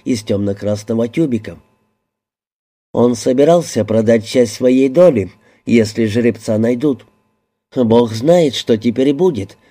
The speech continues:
когда он лежит в гипсе. Проклятие. Недели через четыре он вернется домой.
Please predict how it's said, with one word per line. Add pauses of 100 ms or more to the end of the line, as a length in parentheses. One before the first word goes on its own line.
(100)
когда
он
лежит
в
гипсе. (280)
Проклятие. (1080)
Недели
через
четыре
он
вернется
домой.